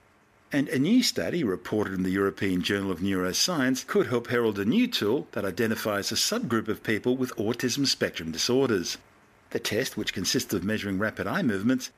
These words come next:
may indicate defects in an area of the brain that plays an important role in emotional and social development.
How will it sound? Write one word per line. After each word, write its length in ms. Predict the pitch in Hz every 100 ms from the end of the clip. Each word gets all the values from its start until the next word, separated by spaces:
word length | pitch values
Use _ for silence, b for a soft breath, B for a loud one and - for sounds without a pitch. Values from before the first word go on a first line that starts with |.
| -
may 240 | 113 220
indicate 480 | 131 98 92 95 90
defects 500 | 107 90 - 107 -
in 80 | 104
an 160 | 101 110
area 320 | 180 233 107
of 120 | 85
the 60 | 90
brain 440 | 92 92 98 127 -
that 160 | 95
plays 260 | - 98 92
an 80 | 95
important 540 | 92 101 98 95 92
role 320 | 160 160 92
in 160 | 98 98
emotional 520 | 95 90 95 - 110
and 120 | 113
social 340 | 110 92 85 78
development. 640 | 76 87 127 113 95 -